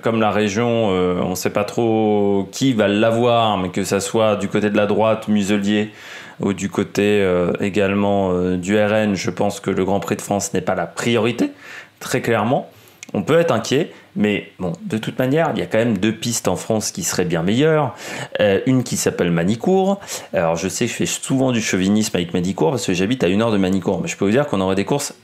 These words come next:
sacrément plus intéressantes sur cette piste-là. Et puis, euh, tout simplement, euh, le circuit Bugatti au Mans aussi, où je pense qu'on aurait une course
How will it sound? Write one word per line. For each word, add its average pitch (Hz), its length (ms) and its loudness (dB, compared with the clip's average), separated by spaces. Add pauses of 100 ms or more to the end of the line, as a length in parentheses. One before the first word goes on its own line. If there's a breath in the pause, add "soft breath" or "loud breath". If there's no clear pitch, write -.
sacrément 147 560 0
plus 120 220 -2
intéressantes 104 600 0 (300 loud breath)
sur 104 160 -2
cette - 240 -2
piste-là. 104 520 0 (420 loud breath)
Et 123 80 2
puis, 147 420 0
euh, 113 140 4
tout 104 160 -6
simplement, 107 720 2
euh, 95 320 2
le 95 100 0
circuit - 320 -4
Bugatti 98 460 -2 (380)
au 110 80 2
Mans 92 260 -2 (340 loud breath)
aussi, 107 400 0
où 113 100 2
je - 100 -6
pense 110 200 -2
qu'on 101 140 0
aurait 92 180 0
une 90 120 -2
course 113 340 -2